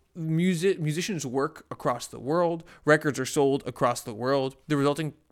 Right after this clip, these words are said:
relationships can be incredibly complex. And this could actually be a way to clarify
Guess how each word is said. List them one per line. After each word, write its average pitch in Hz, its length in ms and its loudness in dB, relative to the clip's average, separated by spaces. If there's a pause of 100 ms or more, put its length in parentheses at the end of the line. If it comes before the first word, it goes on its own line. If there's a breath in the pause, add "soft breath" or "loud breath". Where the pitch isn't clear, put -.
relationships 127 540 -4
can - 100 -12
be 117 140 -8
incredibly 143 520 2
complex. 120 460 -6 (280 loud breath)
And 160 140 2
this 202 140 2
could 220 140 -4
actually 156 400 4
be 135 160 -2
a 127 60 -2
way 117 280 -4
to - 120 -18
clarify 185 960 2